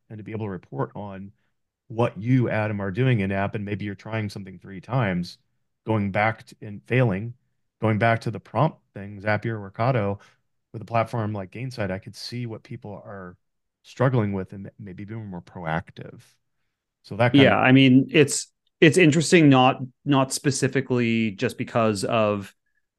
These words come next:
Speaker 2: Gainsight acquired NorthPass. It's interesting because it signals that we will see more consolidation between customer success, specifically digital customer success, and some of these services like customer education and community. So, like,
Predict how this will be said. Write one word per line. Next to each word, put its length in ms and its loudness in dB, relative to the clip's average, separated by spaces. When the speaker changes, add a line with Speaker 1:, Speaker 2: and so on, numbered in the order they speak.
Speaker 2:
Gainsight 460 2
acquired 380 -2
NorthPass. 520 -4
It's 140 -8
interesting 600 -2
because 640 0
it 260 -4
signals 500 -2
that 420 -2
we 120 4
will 200 4
see 280 0
more 200 2
consolidation 840 -2
between 340 -4
customer 340 -2
success, 580 -2
specifically 540 2
digital 320 2
customer 380 -2
success, 480 -2
and 340 0
some 140 -2
of 80 0
these 120 -4
services 480 -4
like 120 2
customer 320 -2
education 420 -2
and 80 -4
community. 460 0
So, 180 0
like, 240 2